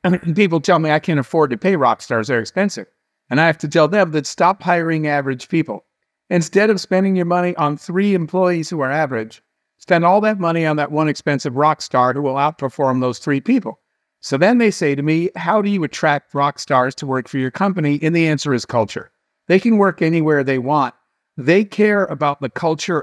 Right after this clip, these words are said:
of the organization. What are your values? What do you stand for? What do you do with your profits and your success? What do you believe in?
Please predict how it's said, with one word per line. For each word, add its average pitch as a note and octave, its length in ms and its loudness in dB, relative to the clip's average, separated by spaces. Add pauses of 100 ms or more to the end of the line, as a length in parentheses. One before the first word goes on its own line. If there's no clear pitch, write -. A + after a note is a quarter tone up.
of C#3+ 140 -2
the C#3 140 -2
organization. C3 760 -2
What F3+ 160 2
are B3 60 4
your A3 140 0
values? D3+ 560 0
What C#3 120 -2
do F#3 80 0
you F3+ 80 0
stand D3+ 440 -2
for? C3+ 200 -2
What C#3+ 140 0
do D#3+ 40 0
you D#3+ 120 -2
do D#3 140 0
with D3+ 220 -2
your C#3+ 80 0
profits C#3+ 640 0 (420)
and C#3 160 2
your D3 140 2
success? D3 580 0
What D3 140 2
do E3+ 40 2
you E3 120 2
believe C#3+ 400 0
in? A#2 180 -2